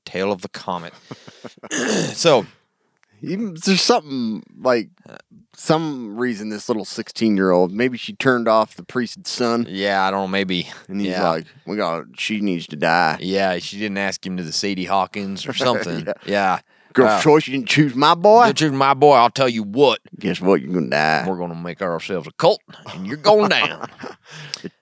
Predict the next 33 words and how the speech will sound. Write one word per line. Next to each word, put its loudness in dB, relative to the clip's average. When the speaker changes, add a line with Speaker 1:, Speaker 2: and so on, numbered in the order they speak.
Speaker 2:
chosen 0
children, -4
Speaker 1:
<laughs> -12
Speaker 2:
or -4
whatever. -6
Speaker 1:
Select 0
followers. 2
Speaker 2:
Oh, 2
yeah. -2
Speaker 1:
<laughs> -2
Chosen -2
children -4
sounds -2
good, -4
too. -2
We 2
could 0
start 0
that 2
one, 0
maybe. -4
Speaker 2:
<laughs> -4
Speaker 1:
Um, 2
but -2
anyways, 4
that's 0
one 0
Speaker 2:
The 4
Speaker 1:
of 2
the 8
Speaker 2:
chosen 4
Speaker 1:
cra- -10
Speaker 2:
chaps. -4